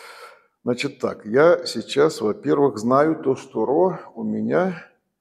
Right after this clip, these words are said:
а, вернее так, вот этот вектор, э, вот этот вектор икс плюс, а, нет, извиняюсь, икс плюс минус икс перпендикуляр, он ортогонален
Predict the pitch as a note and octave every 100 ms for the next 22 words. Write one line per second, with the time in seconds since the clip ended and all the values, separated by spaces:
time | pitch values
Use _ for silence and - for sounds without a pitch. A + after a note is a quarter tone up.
0 | _ _ _ _ _ _ G2+ G#2 F#2+ A#2
1 | B2 B2 G#2 B2+ A#2 B2 B2 B2 - B2
2 | A#2 - D2+ B1+ B1 A2+ A2+ - C3 A#2
3 | G#2 - - - - _ _ _ _ _
4 | _ _ _ - F#3 G3+ - F#2+ - -
5 | _ - - - _ _ _ _ _ A#2+
6 | A#2 - - C#3 D#3 - - - _ _
7 | _ - A2 G#2 F#2+ G2+ G2 G2+ E2+ F2+
8 | - - _ _ _ _ _ A2+ G#2+ -
9 | D3 E3 A#2+ C#3+ C3 - B2 - - A2
10 | A2+ A2+ A2 A2+ F2+ C2+ - - _ _
11 | _ _ _ _ _ _ B2+ D#3 G3 -
12 | A2+ - A2+ A2 G#2+ B2+ E3+ F3 F3 F3